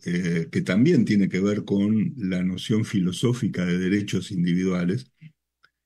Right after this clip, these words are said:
es que Rand se oponía a cualquier forma de colectivización de la noción de derechos. Para Rand no existen derechos colectivos,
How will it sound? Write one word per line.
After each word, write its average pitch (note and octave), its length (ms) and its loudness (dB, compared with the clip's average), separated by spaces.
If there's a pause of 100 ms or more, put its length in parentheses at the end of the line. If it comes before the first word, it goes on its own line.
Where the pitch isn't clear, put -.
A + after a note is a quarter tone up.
es G#2+ 140 -2
que B2 140 0
Rand B2+ 320 4
se C3 140 0
oponía A2+ 720 4
a F2 100 -2
cualquier G#2 520 0
forma B2+ 480 4
de F#2 120 2
colectivización F#2 1400 0
de F2 120 -4
la E2+ 100 -2
noción F2 400 -2
de F2 100 0
derechos. D#2+ 640 -4 (600)
Para F#2 220 0
Rand B2 380 4
no A#2+ 120 6
existen A#2+ 540 2
derechos G2+ 360 0
colectivos, F2+ 880 2